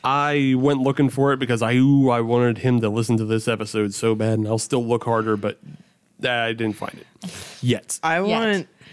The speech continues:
Speaker 2: I want Mike Mueller, if you're listening,
Speaker 1: <laughs>
Speaker 2: I want you to write a critique of this piece
Speaker 1: Yeah.
Speaker 2: and publish it.
Speaker 1: Yeah, th-, this is, this is one worth sending around to all of the beer writers out there.
Speaker 2: Yeah, this is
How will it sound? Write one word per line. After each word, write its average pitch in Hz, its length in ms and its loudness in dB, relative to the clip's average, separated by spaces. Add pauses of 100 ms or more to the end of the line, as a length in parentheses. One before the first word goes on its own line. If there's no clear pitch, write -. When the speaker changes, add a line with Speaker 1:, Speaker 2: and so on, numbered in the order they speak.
(200)
Speaker 2:
I 170 200 0
want 214 380 0
Mike 170 220 0
Mueller, 156 300 2
if 160 80 -2
you're 160 140 2
listening, 156 500 0 (560)
Speaker 1:
<laughs> - 520 -10
Speaker 2:
I 175 120 0
want 202 240 -2
you 165 160 4
to 165 80 2
write 156 380 2 (520)
a 170 60 0
critique 147 480 -2
of 135 140 -2
this 135 180 0
piece - 680 -4 (460)
Speaker 1:
Yeah. 170 200 2
Speaker 2:
and 165 80 -2
publish - 540 -2
it. - 280 -14 (300)
Speaker 1:
Yeah, 135 320 2
th-, 147 180 -6
this 185 160 0
is, 165 220 0
this 175 200 0
is 165 120 0
one 156 260 4
worth 131 500 -2
sending 135 320 0
around 117 300 0
to 120 80 -4
all 117 220 2
of 110 80 -2
the 110 80 -2
beer 110 180 0
writers 107 420 0
out 107 180 -2
there. 113 200 0
Speaker 2:
Yeah, 170 240 2
this 220 240 0
is 160 480 -2